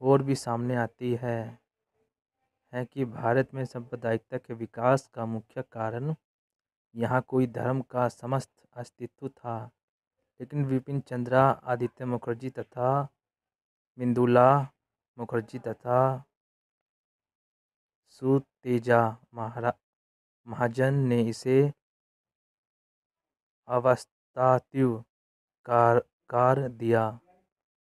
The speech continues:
इसका मानना है कि भारत में सांप्रदायिकता के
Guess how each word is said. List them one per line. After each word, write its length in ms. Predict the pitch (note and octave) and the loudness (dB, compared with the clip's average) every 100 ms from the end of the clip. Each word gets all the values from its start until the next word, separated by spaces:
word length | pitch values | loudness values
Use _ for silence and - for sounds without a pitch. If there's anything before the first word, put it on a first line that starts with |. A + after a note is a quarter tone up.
| _ - | _ -18
इसका 460 | A2+ - - B2+ | -18 -18 -2 0
मानना 420 | B2+ A#2+ A#2 B2 | 2 2 2 0
है 200 | A#2+ A#2 | 0 -2
कि 320 | A2+ _ A#2+ A#2+ | -4 _ -6 -6
भारत 400 | A#2 A2+ B2 - | -4 -4 -4 -6
में 120 | A#2+ | -8
सांप्रदायिकता 640 | A2+ A#2+ A#2+ A#2 A2+ - A#2+ | -10 -10 -10 -8 -10 -10 -14
के 460 | - A#2 A#2 C3+ | -12 -6 -2 -2